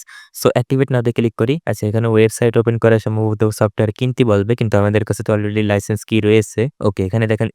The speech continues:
স্প্রিং স্পেশাল সেল চলতেছে তাদের এখানে, আর এখানে এইটটি ফাইভ পার্সেন্ট অফে আপনারা লিমিটেড কুপনে সবগুলো পেয়ে যাচ্ছেন সফটওয়্যার এখন। এটা বাদ থাকুক, আমরা এখন গিভওয়ে সফটওয়্যারে অ্যাক্টিভেট করি, দেখা যাক ওইটা অ্যাক্টিভেট হয় কিনা। ওকে গাইস, আমরা এখানে নিচে এন্টার কোড এখানে ক্লিক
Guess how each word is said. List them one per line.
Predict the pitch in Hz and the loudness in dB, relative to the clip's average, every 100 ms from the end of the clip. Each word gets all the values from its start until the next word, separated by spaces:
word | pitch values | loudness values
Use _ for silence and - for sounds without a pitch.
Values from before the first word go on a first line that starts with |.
| 107 | -4
স্প্রিং | - - 131 127 - 113 | -4 0 0 0 -2 -4
স্পেশাল | - 120 123 120 113 | -2 -2 2 0 0
সেল | - 117 120 | 0 0 2
চলতেছে | 123 113 107 110 104 | 2 2 0 -2 0
তাদের | 107 104 | 0 0
এখানে, | 110 131 170 101 | 0 -2 0 0
আর | 98 98 110 | 2 0 -4
এখানে | - 113 113 123 | -2 -2 0 0
এইটটি | 120 - 127 | -2 0 0
ফাইভ | 123 123 - | 2 0 0
পার্সেন্ট | 123 - 139 131 - 113 | 0 0 -2 -2 -2 -2
অফে | 113 131 139 - | 0 -2 -2 -4
আপনারা | 113 113 110 | -4 -2 0
লিমিটেড | 110 117 120 113 - | 0 0 0 -4 -6
কুপনে | 107 110 120 147 - | -2 0 0 -4 -4
সবগুলো | 117 104 107 101 | -4 0 0 0
পেয়ে | 107 101 | 0 -2
যাচ্ছেন | - 110 - | -2 -4 -4
সফটওয়্যার | 101 113 104 | -2 0 0
এখন। | 123 135 | -2 0
এটা | 143 165 | 2 4
বাদ | 160 - | 4 2
থাকুক, | 160 175 143 | -2 0 -4
আমরা | 123 127 | -4 -4
এখন | - 151 110 | -2 -2 -2
গিভওয়ে | 123 127 147 - | -2 0 0 -2
সফটওয়্যারে | 120 - 135 170 - | -8 -4 -2 -2 -4
অ্যাক্টিভেট | 120 - 110 107 | -6 -2 -2 -2
করি, | 92 90 107 | -2 -2 -2
দেখা | 123 147 | -2 -2
যাক | 165 117 | -2 -4
ওইটা | 113 143 131 | -2 -2 -2
অ্যাক্টিভেট | - 123 117 - | -4 -2 -2 -2
হয় | 101 | -4
কিনা। | 85 82 _ - | -6 -10 _ -2
ওকে | 147 120 | 2 2
গাইস, | 104 113 | 0 0
আমরা | 127 | 0
এখানে | 123 131 | 0 0
নিচে | 127 135 - 143 | 0 -2 0 0
এন্টার | 156 156 165 165 _ | 0 2 2 2 _
কোড | 139 139 101 - 135 | 4 4 4 0 -2
এখানে | - 165 170 147 | 0 0 0 0
ক্লিক | 143 | -2